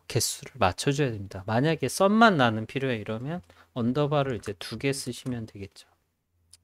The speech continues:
그러면 에러가 안 나겠죠.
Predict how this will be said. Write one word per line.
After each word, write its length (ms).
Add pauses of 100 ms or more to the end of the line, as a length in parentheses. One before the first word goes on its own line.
(120)
그러면 480 (560)
에러가 280
안 180
나겠죠. 500